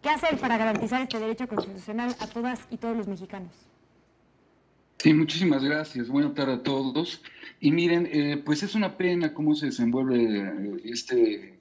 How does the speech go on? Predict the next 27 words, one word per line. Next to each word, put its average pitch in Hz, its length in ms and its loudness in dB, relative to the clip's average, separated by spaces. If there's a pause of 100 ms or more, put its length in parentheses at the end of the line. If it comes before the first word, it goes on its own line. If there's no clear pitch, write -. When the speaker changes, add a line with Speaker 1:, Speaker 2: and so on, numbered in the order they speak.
Speaker 2:
es-, 117 260 -6
este 120 560 2
ejercicio 120 480 -2
democrático 127 500 -2
que 131 100 -6
es 123 60 -2
muy 135 120 6
importante, 135 720 0 (280)
porque 127 200 2
la 139 100 2
salud 170 340 2
es 180 160 0
una, 180 320 2
un 175 140 0
tema 165 200 2
estratégico 151 880 -2 (340)
y 135 220 6
un 175 160 4
tema 175 220 2
de 147 60 0
soberanía 131 640 2
y 120 100 0
de 117 120 2
no 165 180 4
dependencia 135 640 2
nacional. 127 640 2 (400)
Eh, 120 560 4